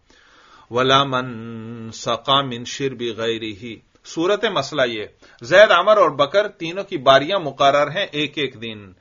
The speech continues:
अब आज मसलन जैद की बारी थी, जैद ने अपने खेत को पानी लगाना था, लेकिन बकर आया खामोशी से और उसने वो दिन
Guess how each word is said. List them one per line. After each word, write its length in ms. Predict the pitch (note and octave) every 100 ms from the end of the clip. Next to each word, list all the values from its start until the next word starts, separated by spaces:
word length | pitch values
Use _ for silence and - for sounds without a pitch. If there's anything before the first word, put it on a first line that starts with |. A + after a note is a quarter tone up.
| _ - -
अब 200 | F#3 F#3+
आज 260 | C#3+ F#3 F#3
मसलन 300 | D3+ C#3 F3+
जैद 320 | A#2+ C#3+ F#3
की 120 | -
बारी 440 | C#3+ C3 C3 C#3+ C#3+
थी, 120 | E3 F3
जैद 320 | A#2+ C#3+ E3 -
ने 200 | C3+ C3+
अपने 240 | C3 C#3 C3
खेत 280 | - D#3
को 100 | -
पानी 380 | D3 A#2+ B2+ D3
लगाना 460 | C3 A2 A2 G#2+ G#2
था, 420 | - A#2 G2 F#2 _ _ _
लेकिन 420 | A#2+ C3+ D3 C3+
बकर 400 | A2 C#3+ D3+ G#3
आया 220 | E3+ C#3+ D3
खामोशी 580 | - C3 C3+ C#3 F3+
से 180 | E3 F3+
और 240 | E3+ C3+ C3
उसने 200 | - C#3
वो 200 | B2+ C3
दिन 340 | B2 B2 A#2+